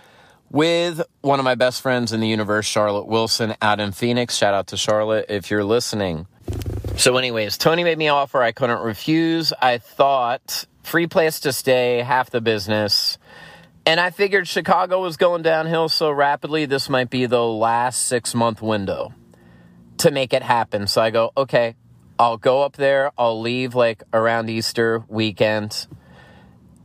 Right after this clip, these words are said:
twelve hundred mile drive from Austin, Texas to Chicago." Had my playlist already. Brandon Johnson wins the mayor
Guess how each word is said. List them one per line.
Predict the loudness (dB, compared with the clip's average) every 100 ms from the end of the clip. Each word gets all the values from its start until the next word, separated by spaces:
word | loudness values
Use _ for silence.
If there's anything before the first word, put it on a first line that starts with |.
| -4
twelve | 0 2 0
hundred | -2 0
mile | 2 2
drive | 2 0 0
from | -4 -2
Austin, | 0 -2 -2 -6 0
Texas | 0 0 -4 -6 -4
to | -4 -2
Chicago." | -2 0 2 0 0 0 0 -2 -8 _ -20 -20 -2
Had | 0 2
my | 0
playlist | 2 2 4 0 0 0
already. | 0 0 0 -2 -2 -4 -6 -10 _ -20 -20 -20 _ _ _
Brandon | 2 2 -2
Johnson | 0 0 0 -4 -2
wins | -2 -2 -2
the | -2
mayor | 2 0 0 -2 0 0 -2 -4